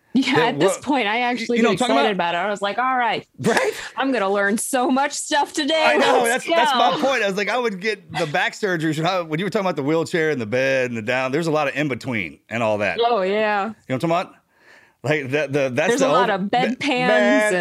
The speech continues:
Speaker 1: and
Speaker 2: just when you're sitting there, someone else is having to take
Speaker 1: <laughs>
Speaker 2: care of you. With us, like, what, what was my buddies,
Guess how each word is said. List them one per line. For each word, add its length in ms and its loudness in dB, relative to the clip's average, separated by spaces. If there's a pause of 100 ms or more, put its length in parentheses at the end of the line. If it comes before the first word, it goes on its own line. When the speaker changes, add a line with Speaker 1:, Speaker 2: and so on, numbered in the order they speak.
Speaker 1:
and 60 -2
Speaker 2:
just 240 -2
when 120 -6
you're 100 -2
sitting 240 -2
there, 80 -2
someone 220 -2
else 120 -2
is 60 -2
having 260 0
to 60 2
take 160 0
Speaker 1:
<laughs> 60 0
Speaker 2:
care 180 0
of 60 0
you. 240 -2 (340)
With 260 -2
us, 360 0 (200)
like, 160 -4
what, 200 -2
what 100 0
was 180 -2
my 120 0
buddies, 640 -2